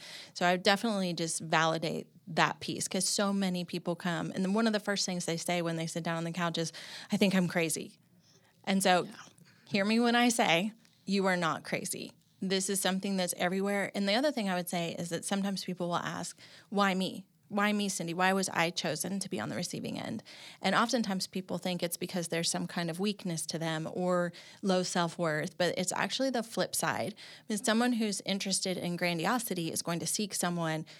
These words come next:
Speaker 1: with traits that they admire and want to have for themselves. So most often it is our positive traits that draws somebody to us, our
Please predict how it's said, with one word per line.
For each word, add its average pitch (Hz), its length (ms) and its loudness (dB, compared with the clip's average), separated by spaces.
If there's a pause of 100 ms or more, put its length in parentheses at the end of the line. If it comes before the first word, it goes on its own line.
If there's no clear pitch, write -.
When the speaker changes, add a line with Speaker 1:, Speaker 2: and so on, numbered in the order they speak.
(120)
Speaker 1:
with 190 220 -2
traits - 380 0
that 170 160 0
they 165 140 0
admire 175 440 2
and 175 80 -4
want - 180 -4
to - 60 -10
have 165 200 -2
for - 120 -4
themselves. - 600 -4 (260)
So 190 140 0
most 208 240 4 (120)
often 240 400 0
it 170 140 -2
is 175 80 -2
our 156 140 4
positive 214 600 -2
traits - 440 -2
that 165 240 0
draws 160 420 0
somebody 160 400 -2
to 160 280 -2
us, - 280 -2
our 160 280 0